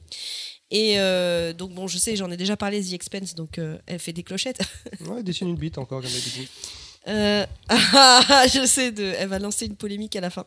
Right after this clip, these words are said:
Speaker 1: pour qu'on se batte un petit peu. Euh, donc, ce qui est intéressant dans The Expanse, euh, on le voit plus dans le livre que dans la, que dans la série, mais c'est une série de science-fiction qui est extrêmement réaliste.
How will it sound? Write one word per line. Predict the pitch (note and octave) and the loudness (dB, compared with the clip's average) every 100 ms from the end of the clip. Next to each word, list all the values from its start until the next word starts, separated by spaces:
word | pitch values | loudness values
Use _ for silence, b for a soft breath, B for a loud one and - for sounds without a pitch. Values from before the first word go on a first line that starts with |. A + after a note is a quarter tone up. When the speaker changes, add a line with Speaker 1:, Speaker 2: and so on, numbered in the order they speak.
| - | -12
Speaker 1:
pour | F3 | -10
qu'on | F#3 F3 | -8 -6
se | |
batte | F3 F3 | -8 -8
un | E3+ | -10
petit | - | -10
peu. | E3+ - B B B B B B | -12 -14 B B B B B B
Euh, | A#3 A3 G#3+ A3 G#3 - | -2 0 0 0 -4 -8
donc, | G#3+ C4 B3 | -6 -4 -2
ce | |
qui | - | 0
est | |
intéressant | D#4+ D#4 D#4 E4 | 0 0 2 2
dans | E4 C4+ | 2 0
The | B3 | 0
Expanse, | A#3+ - C#4 C#4+ - - | 2 2 2 4 2 2
euh, | G#3+ G3 F#3+ | 0 0 0
on | - | 0
le | A#3 | 0
voit | B3 | 0
plus | A#3+ D#4 D4 | -2 -2 0
dans | A#3+ | 0
le | A3+ | 0
livre | B3 A3 G3+ | -4 -4 -6
que | G3+ | -6
dans | F#3 F3 | -6 -4
la, | E3 D#3 D3+ | -4 -6 -8
que | F3 | -4
dans | E3+ | -4
la | F3 | -2
série, | G#3 A3 | 0 0
mais | C4 G3 B B B B B | -2 -4 B B B B B
c'est | - - B3+ - | 2 4 2 0
une | A3+ G#3+ | -4 0
série | - B3 B3+ B3 | 2 2 0 -2
de | G#3 | -2
science-fiction | G3+ G3 G#3+ G3 B3+ | 0 -2 -2 -2 -2
qui | - | -6
est | - | -4
extrêmement | - C4+ - B3 A#3+ A#3+ | -4 -2 -4 -4 -4 -2
réaliste. | A3+ G#3 G3 - | -2 -2 -2 -4